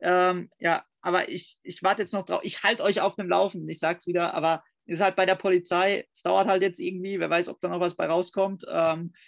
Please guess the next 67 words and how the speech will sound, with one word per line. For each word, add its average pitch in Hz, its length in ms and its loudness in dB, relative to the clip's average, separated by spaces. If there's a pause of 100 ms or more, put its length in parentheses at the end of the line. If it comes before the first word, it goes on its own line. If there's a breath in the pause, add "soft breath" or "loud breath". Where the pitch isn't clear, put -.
aber 160 320 2
die, - 140 0 (160)
die - 100 -2
haben 226 120 0
ja, 196 100 2
das - 160 -8
Verrückte 190 320 -4
ist, 175 120 0
die 175 60 2
haben 185 120 0
ja 160 120 4
auch 156 140 -2
den, 147 340 -6
die 170 80 0
haben 170 100 0
den 160 140 -4
Sendungsverlauf, 208 720 0
die 170 80 -18
könnten 175 220 -4
bei 170 80 0
der - 80 0
Post - 320 -6
dahin 208 240 0
gehen, 220 240 -4
die 180 80 -6
könnten, 175 440 -4
ähm, 165 380 -2 (280)
bei 175 120 2
der, 165 120 2
bei 165 200 0
der 160 120 4
Frau 170 260 0
klingeln, 208 360 -2
die 185 100 -4
wissen, 180 220 -4
wo 180 40 4
die 170 140 2
wohnt. 202 340 2 (240 soft breath)
Aber 175 200 0
komischerweise 208 680 2
war 190 220 2
auch 190 180 -2
der 180 440 0 (100)
Personalausweis 185 1000 0
war 170 120 -2
nicht 190 180 -8
gestohlen 226 500 -2
und 185 60 -6
nicht 196 180 -8
gefälscht. - 480 -6
Und 170 120 -12
es 156 120 -14
wurden, 180 240 -2
lagen 190 300 0
da 175 80 -2
auch 165 140 -6
keine, 214 600 -2
ähm, 165 180 -4
weil 156 100 -6
ich - 80 -12
habe 180 120 -4
ja 175 80 -2
den 156 60 -12
Pers-, 175 240 -8
Personalausweis 180 680 -6
von 196 120 -10
der, 208 180 -4